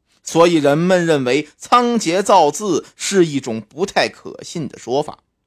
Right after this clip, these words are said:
最有可能的是，他对这种形体不一的文字进行了整齐划一的处理工作。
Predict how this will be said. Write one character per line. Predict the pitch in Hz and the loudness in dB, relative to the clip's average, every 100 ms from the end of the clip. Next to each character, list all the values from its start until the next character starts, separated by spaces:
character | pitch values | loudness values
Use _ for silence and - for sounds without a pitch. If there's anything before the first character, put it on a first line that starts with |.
| _ _ _ | _ _ _
最 | - 269 208 156 | -4 0 0 4
有 | 151 202 | 4 2
可 | - 123 113 | -4 -6 -6
能 | 92 110 175 | -4 -6 -2
的 | 226 - _ - | -2 -2 _ -10
是， | - 135 | -6 -6
他 | - 156 170 - | -4 -2 -2 -2
对 | 165 160 147 | -2 0 0
这 | 165 143 | 0 -2
种 | 127 120 | -4 -6
形 | - 147 190 208 | -4 -2 -2 -4
体 | - 135 | -4 -6
不 | 135 165 131 | -4 -6 -6
一 | 147 175 | -8 -4
的 | 123 | -2
文 | 107 156 208 | -2 -2 -2
字 | 226 - - _ | -2 -4 -6 _
进 | - 165 139 123 | -2 0 0 -2
行 | 127 139 | -4 0
了 | 147 113 | 0 0
整 | - 110 101 107 | -4 -6 -6 -8
齐 | - 131 | -8 -8
划 | 160 143 107 98 | -4 -2 -2 -4
一 | 135 175 | -10 -8
的 | 143 | -6
处 | 104 - 107 139 | -6 -10 -14 -10
理 | 202 69 | -8 -10
工 | 113 113 | -8 -8
作。 | 107 - | -10 -14